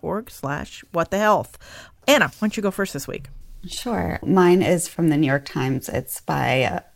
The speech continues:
Speaker 2: Apoorva Mandavilli, and the title is Vaccines Won't Protect Millions of Patients with Weakened Immune Systems. Um,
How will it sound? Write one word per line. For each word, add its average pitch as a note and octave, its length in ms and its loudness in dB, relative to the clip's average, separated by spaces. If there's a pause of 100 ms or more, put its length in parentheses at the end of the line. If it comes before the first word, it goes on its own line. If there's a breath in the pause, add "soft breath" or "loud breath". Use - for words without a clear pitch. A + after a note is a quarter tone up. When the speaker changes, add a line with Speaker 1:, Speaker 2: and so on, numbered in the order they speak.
(120)
Speaker 2:
Apoorva D3+ 460 -2
Mandavilli, C#3+ 760 0 (140 soft breath)
and E3 320 4
the E3 220 -2
title D#3+ 320 0
is D#3 100 0
Vaccines D#3+ 540 0
Won't B2+ 180 -2
Protect E3 400 -6
Millions D#3 340 2
of - 140 -6
Patients F#3 480 -2
with D3+ 160 -2
Weakened D3+ 460 0
Immune D3 480 2
Systems. C#3 800 -4
Um, C#3+ 460 0